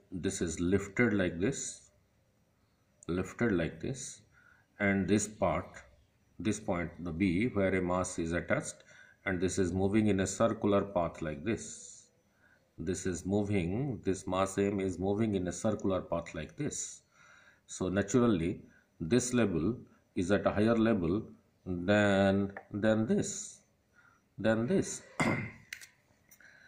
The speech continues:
So, <clears throat> so A, A dash is L, therefore A B is also L. The mass M is moving in a circular path of radius R with a speed V. <clears throat>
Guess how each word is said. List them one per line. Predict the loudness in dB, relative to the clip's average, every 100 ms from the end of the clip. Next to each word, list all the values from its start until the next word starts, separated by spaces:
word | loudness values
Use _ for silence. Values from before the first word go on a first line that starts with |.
| -20 -20 -20 -8
So, | 2 4 4 2 2 2 2 -2 -10 -18 _
<clears throat> | -20 -20 -20 _ _ _ -14
so | 0 4 4 2
A, | 2 2 4 2
A |
dash | 4 2 2 0
is | 0 4
L, | 4 4
therefore | 4 4 2 2 0 2
A | 0 0
B | 0
is | 0 0
also | 0 0 -2 0
L. | 0 0 0
The | 0
mass | 2 0 0 -2
M | -2 0
is | -2 -2
moving | -4 -4 -4 -4
in | -4
a | -4
circular | -4 -6 -6 -8
path | -2 0 0 -2 -14 -20 -20 _ _ -4
of | -2
radius | -2 -2 -2 -4 -6
R | -4 -2
with | 0 -2 -2
a | -8
speed | -8 -6 -4 -4
V. | -2 -2 -2 -10
<clears throat> | -12